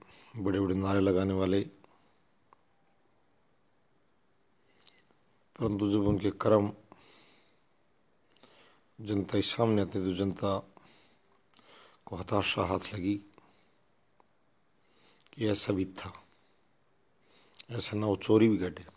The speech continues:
हमारे देश में चोरी बहुत बड़ी समस्या है। चोरियां, चप्पल चोर और जूती चोरों की बात नहीं कर रहा, मंदिरों के बाहर जो चोर होते हैं, वो तो कुछ भी नहीं,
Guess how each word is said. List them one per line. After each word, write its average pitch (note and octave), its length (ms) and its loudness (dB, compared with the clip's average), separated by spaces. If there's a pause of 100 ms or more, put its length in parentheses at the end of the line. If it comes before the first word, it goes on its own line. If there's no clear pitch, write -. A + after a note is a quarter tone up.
(200)
हमारे G#2 240 -2
देश G2 200 -2
में G2 60 -12
चोरी G#2 260 2
बहुत F#2 160 0
बड़ी F#2+ 140 -4
समस्या F#2 440 -2
है। - 300 -16 (760)
चोरियां, G#2+ 360 2
चप्पल A2 380 0
चोर G#2+ 260 2
और G2+ 100 4
जूती G2+ 280 -2
चोरों G#2 280 4
की G2 60 0
बात F#2+ 140 2
नहीं A2+ 180 0
कर G#2+ 100 0
रहा, G2+ 120 0
मंदिरों G2+ 240 2
के G2 80 2
बाहर F#2 220 -2
जो F#2 120 0
चोर F#2+ 180 -2
होते F#2+ 240 -4
हैं, G2 60 -4
वो G2 100 -2
तो F#2+ 120 -6
कुछ G2+ 300 0
भी G2 80 2
नहीं, G2+ 180 -10